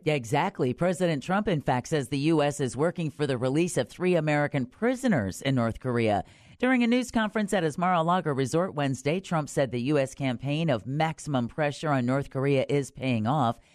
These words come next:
He also thanked China for its efforts with North Korea.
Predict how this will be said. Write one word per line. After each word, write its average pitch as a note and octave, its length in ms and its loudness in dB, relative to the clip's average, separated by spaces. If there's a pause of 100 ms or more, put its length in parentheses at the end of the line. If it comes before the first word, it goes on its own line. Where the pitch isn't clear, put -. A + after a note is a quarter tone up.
(120)
He G#3 140 2
also G3+ 280 0
thanked C3+ 280 -2
China C#3+ 340 0
for C#3+ 200 0
its A2+ 160 -4
efforts A2 360 -2
with G#2+ 140 -4
North A#2 240 -2
Korea. A2 420 0